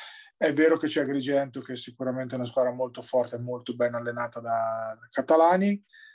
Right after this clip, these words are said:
però secondo me per i playoff, diciamo per la Luciana Mosconi di turno, fare dal quar-, terzo, quarto posto in giù,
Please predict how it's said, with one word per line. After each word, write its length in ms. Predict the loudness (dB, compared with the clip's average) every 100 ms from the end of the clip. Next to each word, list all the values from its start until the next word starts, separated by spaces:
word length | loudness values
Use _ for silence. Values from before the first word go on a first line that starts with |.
| _ _ _
però 360 | 4 6 4
secondo 440 | 2 -6 -10 -10 -8
me 400 | -4 -4 -4 -2
per 220 | 0 0
i 80 | -2
playoff, 520 | -2 2 4 4 0
diciamo 360 | -8 -2 -2 -4
per 140 | -10
la 80 | -10
Luciana 340 | -8 -6 -6
Mosconi 460 | -6 -12 0 0 2
di 160 | 0
turno, 560 | 0 0 2 2 2 0 _ _ _ _
fare 560 | _ 2 4 4 0 -4
dal 760 | -4 -4 -4 -4 -6 -6 -10 -16 _ _
quar-, 460 | _ 0 4 4 4
terzo, 400 | 2 2 0 -12
quarto 360 | -8 -8 -8 -4
posto 340 | -4 -2 -2
in 80 | -2
giù, 440 | 2 4 4 0